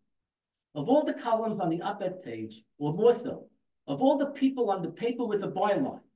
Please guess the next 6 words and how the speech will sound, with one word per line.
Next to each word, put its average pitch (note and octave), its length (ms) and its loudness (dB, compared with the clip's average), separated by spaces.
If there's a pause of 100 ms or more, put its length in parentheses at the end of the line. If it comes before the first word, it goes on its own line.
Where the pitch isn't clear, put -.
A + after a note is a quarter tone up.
(480)
he A#3+ 180 4
is B3 120 2
the A#3 100 0
personification G#3 1300 -2
of C#3+ 160 -2
the C3+ 220 4